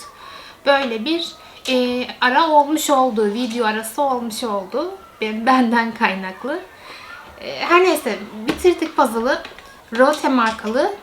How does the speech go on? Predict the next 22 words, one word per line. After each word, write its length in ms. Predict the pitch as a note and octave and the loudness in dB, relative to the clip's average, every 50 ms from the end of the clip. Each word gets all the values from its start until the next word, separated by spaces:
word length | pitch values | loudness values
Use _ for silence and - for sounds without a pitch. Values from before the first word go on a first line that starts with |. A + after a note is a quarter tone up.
| - - | -2 0
Cat's 260 | D4 C4+ C4+ - - | 0 0 0 -2 -8
Pleasure 560 | - - B3+ A3+ G#3 G#3+ G3+ G#3 B3+ D4+ G4+ - - - | -8 -6 -4 0 0 0 0 0 0 -2 -2 -4 -6 -4
bin 180 | B3+ B3+ B3+ A#3+ | 0 0 0 0
parçalık 680 | - A3+ G3+ G3 - - G#3 G3 D4 F4+ - - - | 0 0 -2 -2 -2 -6 -6 -6 -6 -6 -8 -10 -6
puzzle'ımızı 600 | - A3 G#3 F#3 F#3+ F#3 F#3+ G#3+ G#3+ - F#4 - | -4 -4 -4 -4 -6 -8 -8 -6 -6 -6 -4 -4
bitirdik. 540 | C#4 C4 - - G3+ F#3+ - - G4 G4 - - - - - - - - | -4 -4 -4 -6 -8 -6 -4 -4 -4 -4 -6 -10 -16 -16 -16 -16 -10 -4
Şimdi 280 | - E4+ F4 F4 F4 | -2 0 2 2 4
hemen 440 | E4+ E4 E4 E4+ E4+ D#4 D4+ E4+ F#4 - - - - - B3+ B3 | 6 6 6 6 4 2 0 0 -2 -4 -10 -16 -14 -12 -12 -2
kaldıralım. 640 | - D#4+ D4+ D4 D#4 D4+ E4 E4+ E4 D4+ D#4 F#4 F#4 - - D4 D#4 - - - | 4 8 8 8 8 6 4 4 4 4 2 0 -2 -4 -8 -8 -8 -8 -2 0
Sonda 520 | C#4+ C4+ C4 B3 B3 B3 C4+ C4+ C4+ B3 | 0 2 2 2 2 4 6 6 6 6
yorumlayacağım 760 | B3 A3 G#3+ G#3 G#3 G#3 G3+ G3+ G3+ F#3+ G#3 G#3 G#3 G#3+ G#3 | 4 2 2 2 0 0 0 -2 -4 -2 -2 -2 -2 -2 -4
çünkü 280 | - A3+ G#3+ G#3 G#3 | -4 -4 -4 -4 -6
puzzle'ı. 540 | - - G#3 G3+ F#3+ G3+ G#3+ A#3+ D4+ F#4+ A4+ - - - - - - - - | -8 -8 -8 -8 -6 -6 -4 -4 -2 -2 -4 -6 -8 -14 -18 -18 -18 -4 2
Diğer 300 | C#4 D4 C#4+ C#4 C#4 C#4 | 6 8 8 8 8 6
puzzle'ımızla, 640 | - C#4 A#3+ B3 B3+ B3 B3+ B3+ A#3+ - B3+ B3 B3+ | 4 2 4 4 2 2 0 0 0 0 -2 -2 0
köpekli 420 | - B3+ C4 C#4 C4 C4 - C4 | -2 -2 -2 -2 -4 -2 0 0
olan 280 | B3+ B3+ A#3+ A#3+ A3+ G#3+ | 2 2 2 0 0 0
puzzle'ımıza 600 | B3+ A#3+ G#3 A3+ A#3 A3+ A#3 A#3+ G#3+ A#3+ A3 G3+ | 0 0 0 -2 -4 -4 -4 -2 -2 -4 -2 -2
bir 80 | G#3+ | -2
an 140 | G#3+ G#3 G#3 | -2 -2 -2
önce 240 | G3+ G3+ G#3 G#3 G3 | -2 -2 -2 -2 -2
geçelim. 500 | F#3+ G3+ G3 G3+ - A3+ G#3+ B3+ D#4+ | -4 -6 -6 -6 -8 -6 -4 -2 -2